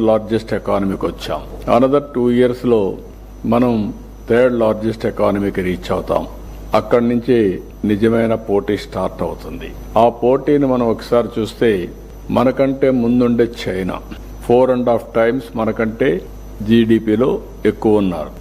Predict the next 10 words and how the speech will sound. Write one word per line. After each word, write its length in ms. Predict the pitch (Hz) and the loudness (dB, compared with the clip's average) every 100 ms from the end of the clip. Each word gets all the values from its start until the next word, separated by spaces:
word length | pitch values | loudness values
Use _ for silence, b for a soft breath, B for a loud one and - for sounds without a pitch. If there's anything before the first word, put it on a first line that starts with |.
| - 113 | -4 2
దాని 220 | 120 123 | 2 2
తర్వాత 500 | 120 123 135 135 135 | 2 2 2 0 0
ఉండే 220 | 127 117 | 0 0
అమెరికా 440 | 101 104 104 - - - - - 107 | 0 2 0 0 -6 -6 -16 -10 -2
మనకంటే 540 | 113 120 127 127 143 | 2 2 0 0 -2
సెవెన్ 420 | 143 113 117 123 123 | 0 0 0 0 -2
to 60 | |
సెవెన్ 400 | 127 - 107 117 | -4 -2 0 2
and 140 | 117 110 | 2 2
half 140 | 107 | 0